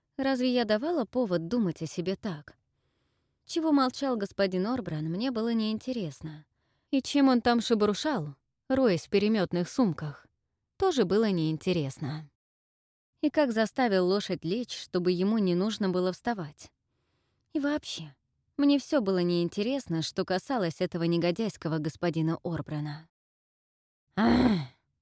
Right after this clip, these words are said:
подал он голос, порывшись в сумках. «Мало, у тебя амулет его светлости цел?» Я машинально схватилась за то место,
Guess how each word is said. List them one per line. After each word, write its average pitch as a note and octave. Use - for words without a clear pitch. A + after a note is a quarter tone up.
подал G3+
он F#3
голос, F3+
порывшись E3+
в -
сумках. E3
«Мало, G#3+
у A3+
тебя A3+
амулет A3+
его F3
светлости F3+
цел?» C#4+
Я D4+
машинально A3
схватилась F3+
за D#3+
то D#3
место, E3